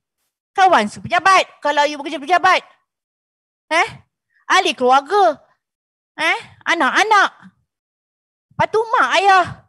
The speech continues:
Yang berumur, mak ayah ni paling penting, dik. Mak ayah paling penting. Mak ayah paling penting sebab gigi dah tak ada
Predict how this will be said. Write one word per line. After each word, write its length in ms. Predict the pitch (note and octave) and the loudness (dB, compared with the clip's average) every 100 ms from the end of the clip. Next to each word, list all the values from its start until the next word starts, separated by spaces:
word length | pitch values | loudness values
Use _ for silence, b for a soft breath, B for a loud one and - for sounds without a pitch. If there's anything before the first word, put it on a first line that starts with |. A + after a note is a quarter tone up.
| _ _ _ _ | _ _ _ _
Yang 320 | D4 D4+ D4+ | -4 -4 -4
berumur, 320 | D4 F#4+ G4 E4 | -2 2 2 2
mak 160 | E4+ E4 | 2 0
ayah 160 | G4+ A4+ | 0 0
ni 80 | |
paling 220 | G#4 G4 D#4+ | 0 -2 -2
penting, 260 | F4 E4 C#4+ | -4 -4 -4
dik. 140 | A#3 - | -4 -8
Mak 240 | A#3+ E4 G#4 F#4+ | -2 2 4 4
ayah 200 | A4 B4 | 2 0
paling 240 | - F4+ | -2 -6
penting. 400 | C4 F#4+ D#4+ A3+ F3 B B B | -4 -6 -4 -6 -6 B B B
Mak 260 | B3+ F4 G#4 F#4 | -4 0 2 2
ayah 140 | G4+ G4+ | 4 4
paling 200 | F#4+ G4 | 2 0
penting 240 | G#4 G#4 G#4 | -2 -2 -2
sebab 400 | G#4+ F#4+ G3 B3+ | 2 4 2 0
gigi 400 | D#4+ D#4+ F4+ F#4 | -10 -6 -4 -2
dah 80 | C#4 | -4
tak 240 | B3 B3+ | -6 -6
ada 160 | E4 | -2